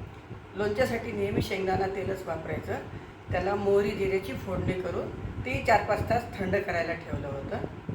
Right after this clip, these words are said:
दीडशे ग्रॅम लाल मिरची पावडर, दीडशे ग्रॅम साखर, दीडशे ग्रॅम मीठ,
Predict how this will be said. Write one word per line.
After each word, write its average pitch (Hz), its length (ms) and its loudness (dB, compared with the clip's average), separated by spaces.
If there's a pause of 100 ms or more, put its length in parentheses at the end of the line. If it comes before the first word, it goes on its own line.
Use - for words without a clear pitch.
(600)
दीडशे 240 340 2
ग्रॅम 233 200 4
लाल 196 300 4
मिरची 190 260 -2
पावडर, 151 360 -2 (1500)
दीडशे 247 340 -2
ग्रॅम 202 280 2
साखर, 180 480 0 (1700)
दीडशे 233 340 0
ग्रॅम 208 260 2
मीठ, 196 560 -2